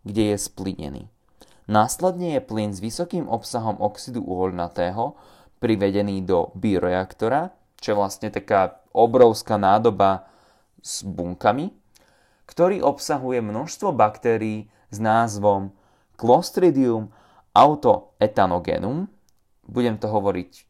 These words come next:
ako C A, takže Clostridium autoethanogenum C A.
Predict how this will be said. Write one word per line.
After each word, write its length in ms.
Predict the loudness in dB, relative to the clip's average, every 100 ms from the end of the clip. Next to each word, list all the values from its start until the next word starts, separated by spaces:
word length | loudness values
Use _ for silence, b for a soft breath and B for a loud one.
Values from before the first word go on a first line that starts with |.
| _ -16
ako 320 | -12 -10 -10 -2
C 160 | 0 0
A, 240 | -2 -8
takže 320 | -8 -6 -6 2
Clostridium 800 | 6 6 4 -4 -2 -2 -4 2
autoethanogenum 1200 | 2 2 0 -2 -2 -6 -4 -6 -6 -8 -12 _
C 240 | -4 -4
A. 400 | -4 -6 -6